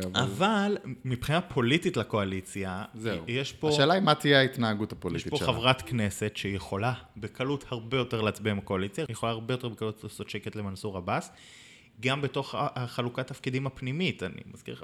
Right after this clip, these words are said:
Speaker 2: בסוף רע"מ, בתוך ארבעה חברי הכנסת שלה, הייתה צריכה לתת מינוי, אה, של שר במשרד ראש הממשלה.
Speaker 1: סגן שר.
Speaker 2: סגן שר במשרד ראש הממשלה, יו"ר ועדת הפנים,
Speaker 1: שזה
Speaker 2: שזה
Speaker 1: היה
Speaker 2: תפקיד
Speaker 1: אלחרומי.
Speaker 2: של סעיד אלחרומי.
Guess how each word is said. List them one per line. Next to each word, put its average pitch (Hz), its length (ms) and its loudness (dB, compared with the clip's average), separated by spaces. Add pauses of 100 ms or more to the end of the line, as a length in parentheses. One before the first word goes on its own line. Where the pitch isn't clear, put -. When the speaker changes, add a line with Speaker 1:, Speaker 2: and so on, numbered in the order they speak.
Speaker 2:
בסוף 127 400 -6
רע"מ, 131 580 0
בתוך 104 480 -8
ארבעה 107 440 -2
חברי 107 320 -6
הכנסת 110 400 -6
שלה, 95 240 -4
הייתה 107 200 -6
צריכה 110 200 -6
לתת 120 360 -4 (460)
מינוי, 120 600 0 (120)
אה, 104 280 -4
של 104 280 -6
שר 123 320 -2
במשרד 110 880 -4
ראש 104 160 -2
הממשלה. 101 340 -4
Speaker 1:
סגן 92 340 2
שר. 85 160 -4 (140)
Speaker 2:
סגן 127 220 -2
שר 123 180 0
במשרד 104 360 -4
ראש 98 160 -8
הממשלה, 95 720 -4
יו"ר 120 260 -2
ועדת 104 300 -2
הפנים, 104 600 -2 (520)
Speaker 1:
שזה - 180 0
Speaker 2:
שזה 127 160 8
Speaker 1:
היה 120 260 12
Speaker 2:
תפקיד 110 200 2
Speaker 1:
אלחרומי. 104 180 8
Speaker 2:
של 120 140 4
סעיד 107 220 0
אלחרומי. 101 600 -4